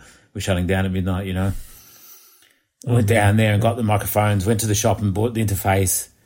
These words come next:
Speaker 1: I never thought I had the patience or anything. I don't, can't remember exact-, I guess, I guess it was just like, "Okay, we're gonna try and,"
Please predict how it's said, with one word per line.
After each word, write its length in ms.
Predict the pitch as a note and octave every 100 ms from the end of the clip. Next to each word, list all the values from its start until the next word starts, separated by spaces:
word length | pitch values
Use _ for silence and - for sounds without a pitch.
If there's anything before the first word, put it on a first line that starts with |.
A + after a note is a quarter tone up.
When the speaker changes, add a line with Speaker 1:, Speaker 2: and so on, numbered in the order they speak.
| _ _ _ _
Speaker 1:
I 100 | A#2
never 180 | C#3 E3
thought 220 | C#3 B2+
I 60 | G#2
had 180 | G#2 G2
the 80 |
patience 500 | F#2 F#2+ G2+ A2 F#2+
or 160 | G2 F2
anything. 440 | F#2 F2+ E2+ E2+ E2+ - _ _ _ _ _ _ _ _ _
I 60 | -
don't, 100 | B2+
can't 140 | F#3
remember 200 | E3 F#2
exact-, 280 | F2 F2 - _
I 80 | F#2+
guess, 260 | C3+ D3 - - -
I 80 | G#2
guess 160 | B2+
it 40 | A2
was 120 | A2
just 120 | G#2
like, 140 | F2+ F2+
"Okay, 360 | G2+ G2 G#2
we're 100 | F2
gonna 180 | E2+ F2+
try 200 | E2 F2
and," 240 | F2 E2